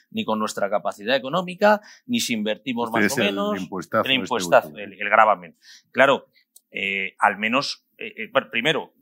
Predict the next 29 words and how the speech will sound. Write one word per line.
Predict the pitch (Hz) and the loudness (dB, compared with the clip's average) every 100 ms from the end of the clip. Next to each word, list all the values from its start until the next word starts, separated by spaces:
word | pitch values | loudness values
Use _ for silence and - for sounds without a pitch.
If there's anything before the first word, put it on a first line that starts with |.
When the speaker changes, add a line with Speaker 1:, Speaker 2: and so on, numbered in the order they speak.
| _ | _
Speaker 1:
eh, | - 113 | -10 -8
la | 113 113 | 2 4
Unión | 120 165 | 4 0
Europea | 156 160 175 | 0 4 6
ha | |
dicho | 156 151 - | 6 2 -10
ya | 139 180 | -2 -2
que | 180 | -2
no | 127 | -8
se | 127 135 | -4 -4
debería | 123 131 | -4 0
haber | 127 120 | 0 0
convertido | 117 110 107 123 | -8 -10 -10 -12
en | 117 | -14
permanente. | 107 90 85 82 _ _ _ _ _ _ _ _ | -14 -14 -20 -20 _ _ _ _ _ _ _ _
Primer | 95 101 104 | -6 -4 -6
tema. | - 78 - | -8 -20 -16
Eso | 131 - | -10 -8
es | 107 | -6
un | 139 | -2
informe | 131 113 123 131 | -2 0 -2 2
de | |
la | 135 | 2
Comisión | 127 127 - 196 | 2 -6 -8 -8
de | |
octubre | 107 - 95 | -10 -10 -8
de | 95 | -8
este | - 113 | -4 0
año, | 143 170 | 2 0